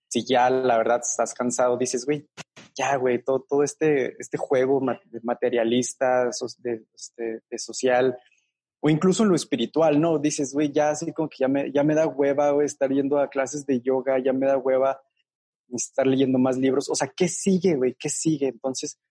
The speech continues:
pues, nada más una, una pequeña invitación, ¿no? A este, que se den una vuelta por la página web. <laughs> Eh, <laughs> aventura evolutiva punto com. Nada más que se den una vuelta, lo, lo chequen, este,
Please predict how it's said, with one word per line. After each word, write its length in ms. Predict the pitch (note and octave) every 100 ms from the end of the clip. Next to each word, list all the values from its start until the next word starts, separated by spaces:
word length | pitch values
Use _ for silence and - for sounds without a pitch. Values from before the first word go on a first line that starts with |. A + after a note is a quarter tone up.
| _ _
pues, 220 | D3 C#3
nada 180 | E3+ G3
más 220 | G3 F#3+ F#3+
una, 280 | F#3+ F#3
una 200 | D#3+ F#3
pequeña 360 | F3+ E3 F#3+ G3
invitación, 640 | F#3 F#3 - - D3+ D3 C3+
¿no? 220 | D3+ C#3+
A 120 | B2+
este, 380 | - - B2 - _ _ _ _ _ _
que 80 | C3+
se 120 | E3
den 60 | D3
una 120 | C#3+
vuelta 420 | C#3 C#3+ C3 C3+
por 140 | C3+ B2
la 140 | A2
página 380 | C3 - D3 C#3
web. 320 | A#2+ C3 C3
<laughs> 80 | - - F3 - - - - - - B3 -
Eh, 280 | C#4 B3 D#4
<laughs> 1000 | F4+ F#4 G4+ - G4 F#4+ C#4+ D4 F4+ - - -
aventura 360 | C#3+ C3 D#3 D#3+
evolutiva 460 | D#3 C#3 C#3 D3 D3
punto 240 | D#3 D3
com. 180 | F3 E3+
Nada 240 | G3 A3 A3
más 200 | G3+ -
que 100 | G3
se 120 | F3
den 140 | E3+
una 160 | D#3+ D#3+
vuelta, 560 | D#3 E3 D#3+ E3 D#3+ D3+ D3+ C3
lo, 240 | A#2+ A#2
lo 180 | A#2+ A#2+
chequen, 760 | - D3 D3 D3 C#3+ C#3+ C#3 - _ B2
este, 760 | A#2 A2+ - A#2 A2+ A2+ A#2